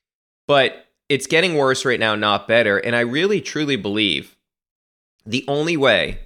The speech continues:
that Bill can make it work here again, as the head coach and the head decision maker of the Patriots, the only way he can make it work again is if he gets a Greg Popovich-like miracle.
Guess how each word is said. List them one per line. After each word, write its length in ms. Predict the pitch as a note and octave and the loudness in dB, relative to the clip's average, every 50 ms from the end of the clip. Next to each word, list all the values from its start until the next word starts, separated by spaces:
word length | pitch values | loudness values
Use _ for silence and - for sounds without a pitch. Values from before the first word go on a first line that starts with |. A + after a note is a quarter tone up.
| - _ - | -18 _ -4
that 280 | A2+ B2 G#2+ F2+ - | -2 -2 -2 -4 -2
Bill 260 | - B2 C3 D3 D#3 D3+ | 0 0 2 2 0 -2
can 240 | - - C3 A2+ | -4 -6 -6 -2
make 200 | G#2 A2 A2+ - | -2 -2 -2 -2
it 160 | - - - F#2 | -2 -4 -4 -6
work 340 | F2+ F#2+ A2 A#2+ A#2+ - | -4 -2 -2 -2 -2 -4
here 220 | - - A2+ A2 G2 | -4 -2 0 0 0
again, 440 | F#2 E2+ F#2 F2+ D#2+ - - - - _ _ _ _ _ _ _ _ _ _ - | 0 -2 -2 -4 -4 -4 -8 -12 -18 _ _ _ _ _ _ _ _ _ _ -6
as 280 | G#2+ A2+ C3 D3 D3+ D3 | -2 0 0 0 0 0
the 120 | D3+ D3 C3+ | 0 2 2
head 180 | C#3 C3+ A#2 | 2 2 0
coach 320 | - C3 B2 B2+ B2 B2 - | 0 0 0 0 0 -2 -4
and 80 | G#2 | -6
the 60 | F#2+ | -2
head 140 | G2+ B2 C3 | -2 -2 -2
decision 380 | B2+ B2+ - - C3 A2 B2+ A#2+ | -2 -4 -4 -4 -4 -4 -2 -2
maker 240 | A#2+ A#2 A2 - A2 | -2 -2 -2 -4 -4
of 60 | G2+ | -4
the 80 | G#2 | -4
Patriots, 460 | - A#2 G2 F#2 F2 D#2 D#2+ F2 - - | -4 -2 -4 -4 -4 -6 -8 -8 -8 -8
the 160 | - - - - | -8 -8 -6 -4
only 320 | C#3+ D3 D#3+ E3+ F3+ F3 D#3 | -4 -4 -2 -2 -2 0 0
way 220 | C#3+ C#3+ B2+ A#2 | 2 2 2 2
he 80 | G#2+ G#2 | 0 -4
can 120 | - A2+ | -6 -2
make 200 | G#2+ A2 G#2 G#2 | -2 -2 0 0
it 120 | G#2 E2 - | -4 -4 -2
work 280 | G2+ G2+ G2+ G2 - | -2 -2 -2 -2 -4
again 360 | E2 G#2 A2 G#2+ A2 A2+ A2 - _ _ _ _ _ _ _ _ _ _ _ _ _ _ _ | -4 -2 0 0 0 -2 -4 -12 _ _ _ _ _ _ _ _ _ _ _ _ _ _ _
is 200 | - B2 A#2+ A#2+ | -2 -2 0 0
if 160 | D3 D3+ D3 D#3 | 0 -2 0 0
he 80 | D3 | 0
gets 240 | B2 C3+ B2+ - - | 0 0 -2 0 -2
a 60 | A#2+ | -4
Greg 360 | F#2+ G#2 A2 A#2+ A#2+ G#2 - | -2 0 0 0 0 0 0
Popovich-like 720 | - G#2+ G#2+ G2+ G#2+ F#2 G2+ G2 - - G2+ G2 F#2 - | 0 0 0 0 -2 -4 -4 -4 -4 -4 -4 -4 -4 -4
miracle. 480 | F#2+ F#2 F2 - - - - - - | -8 -8 -8 -8 -10 -10 -14 -16 -16